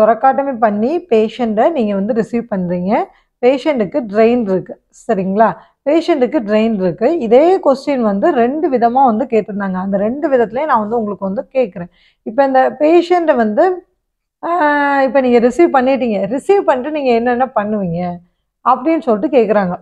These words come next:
மொத கேள்வி வந்து, "ரிசீவ் பண்ணிட்டு நீங்க என்னென்ன பண்ணுவீங்க?" தொரக்காட்டமி பேஷண்ட், பேஷண்ட்டுக்கு ட்ரெயின் இருக்கு,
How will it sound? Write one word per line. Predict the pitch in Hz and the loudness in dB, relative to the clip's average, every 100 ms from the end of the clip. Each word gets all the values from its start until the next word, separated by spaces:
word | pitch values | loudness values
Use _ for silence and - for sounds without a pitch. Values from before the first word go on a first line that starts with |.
| _ 226 | _ 0
மொத | 240 277 | 2 2
கேள்வி | 262 214 202 | 2 0 0
வந்து, | 196 175 170 _ | -4 -6 -10 _
"ரிசீவ் | 247 277 370 392 | -10 -2 2 2
பண்ணிட்டு | - 254 254 220 170 339 | 2 2 2 0 2 0
நீங்க | 311 254 320 | 0 -2 0
என்னென்ன | 294 226 226 214 208 247 220 | 0 0 0 0 -2 -2 -2
பண்ணுவீங்க?" | 190 185 175 165 175 175 _ _ _ _ | 0 -2 -4 -4 -6 -8 _ _ _ _
தொரக்காட்டமி | 226 262 277 262 262 226 | 2 4 2 4 2 4
பேஷண்ட், | 226 226 269 339 370 _ _ _ - | 0 0 -2 -2 -4 _ _ _ 0
பேஷண்ட்டுக்கு | 226 233 214 202 294 | 0 0 -4 -4 -4
ட்ரெயின் | 214 208 196 | 0 0 0
இருக்கு, | 180 180 180 | 0 -2 -2